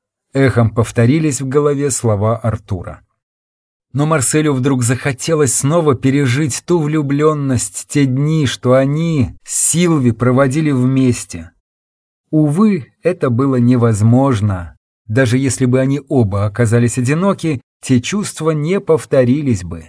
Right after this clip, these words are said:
Теперь они вообще казались ложью. Марсель закурил, опершись на ограду над большим цирком. Он впервые задумался о Софи, и ему стало стыдно.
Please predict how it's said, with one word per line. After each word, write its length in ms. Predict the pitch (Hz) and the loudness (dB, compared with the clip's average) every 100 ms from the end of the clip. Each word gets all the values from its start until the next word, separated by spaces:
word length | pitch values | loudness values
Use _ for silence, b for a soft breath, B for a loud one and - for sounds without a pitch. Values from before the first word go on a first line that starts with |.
| _ _ _ _ - | _ _ _ _ -6
Теперь 360 | 123 120 139 | -4 0 0
они 140 | 143 135 | 2 2
вообще 680 | 123 135 120 - - 139 - | 4 2 0 -6 -6 -6 -4
казались 600 | 95 87 113 110 - - | -4 0 2 2 -2 -8
ложью. 640 | 101 101 117 110 95 82 - _ _ _ _ _ _ _ _ - | -2 2 4 2 -2 -10 -16 _ _ _ _ _ _ _ _ -2
Марсель 440 | 113 117 - 185 | 0 0 2 0
закурил, 640 | 143 156 - 139 120 113 104 | 0 -4 -2 2 2 2 -2
опершись 720 | 110 98 135 135 - 120 - | -6 -2 0 0 -2 -4 -2
на 160 | 110 107 | 0 0
ограду 460 | 101 131 170 160 | 0 2 2 0
над 200 | 139 110 | -2 -2
большим 440 | 98 98 - 113 101 | -2 -6 -6 -6 -4
цирком. 600 | - 95 - - 80 - _ _ _ _ _ _ _ _ _ _ - | -6 -8 -8 -16 -20 -20 _ _ _ _ _ _ _ _ _ _ -2
Он 160 | 151 | -2
впервые 540 | 120 175 170 180 190 143 | 0 0 0 2 2 2
задумался 640 | 147 147 147 135 - 131 | 0 0 -4 -4 0 0
о 40 | |
Софи, 500 | 113 120 110 - 185 | 0 0 -2 -4 -6
и 200 | 190 143 | -6 2
ему 240 | 123 123 131 | 4 4 0
стало 360 | - 131 123 | -2 0 0
стыдно. 640 | 117 - 160 117 87 80 | -2 -4 -8 -8 -10 -14